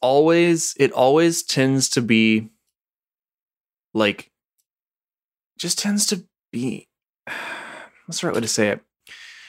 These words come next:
I feel like my problem is always so specific that I understand how I would do it, and then I just do it. And so the, the, the small amount of,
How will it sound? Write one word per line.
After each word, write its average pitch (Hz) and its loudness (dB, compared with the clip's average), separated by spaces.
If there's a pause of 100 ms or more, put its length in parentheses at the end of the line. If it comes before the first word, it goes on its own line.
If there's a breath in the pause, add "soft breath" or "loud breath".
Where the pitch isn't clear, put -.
(140 loud breath)
I 156 4
feel 196 2
like 247 0
my 190 2
problem 151 0
is 120 -4
always 120 0
so 123 2
specific - -4 (800)
that 123 2
I 120 4
understand 117 -2
how 104 -2
I 104 -2
would 104 -4
do 101 -4
it, - -2 (440)
and 117 -2
then 120 2
I 113 2
just 107 -4
do 101 -2
it. 98 -2 (520)
And 113 -2
so 120 4
the, 110 0 (140)
the, 117 -4
the 120 2
small 147 2
amount 127 0
of, 113 -6